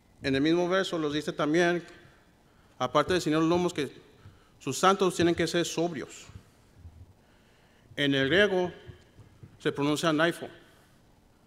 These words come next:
y está hablando de mirar claramente, sin influencia de alcohol. Ah,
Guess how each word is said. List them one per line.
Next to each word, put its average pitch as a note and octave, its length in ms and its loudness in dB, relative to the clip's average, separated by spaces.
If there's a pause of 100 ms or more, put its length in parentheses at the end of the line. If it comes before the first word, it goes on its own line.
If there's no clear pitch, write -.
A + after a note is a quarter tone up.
(460)
y C3 60 -8
está D3+ 140 -2
hablando E3+ 260 4
de E3 100 2
mirar C#3+ 320 2
claramente, D#3+ 720 0 (240)
sin C#3 220 -4
influencia C#3 600 -2
de D3 80 -2
alcohol. D3+ 420 -4 (1300)
Ah, B2+ 340 0